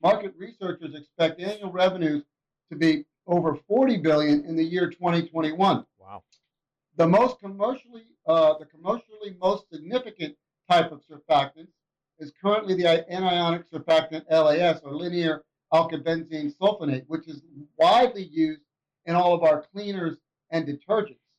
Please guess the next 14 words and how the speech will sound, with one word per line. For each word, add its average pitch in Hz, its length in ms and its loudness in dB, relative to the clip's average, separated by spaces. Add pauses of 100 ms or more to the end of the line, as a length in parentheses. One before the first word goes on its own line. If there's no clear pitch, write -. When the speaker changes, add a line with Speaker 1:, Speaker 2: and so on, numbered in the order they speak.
(1700)
Speaker 1:
Cleaners 208 300 0
and 190 100 0
detergents, 175 480 -2
by 156 140 4
the 151 100 6
way, 147 140 2
are 139 140 -4
surfactants. - 560 -4 (400)
Now, 180 160 6
the 175 80 2
human 240 340 -4
body 208 400 4
produces 165 600 -8
diverse 226 460 0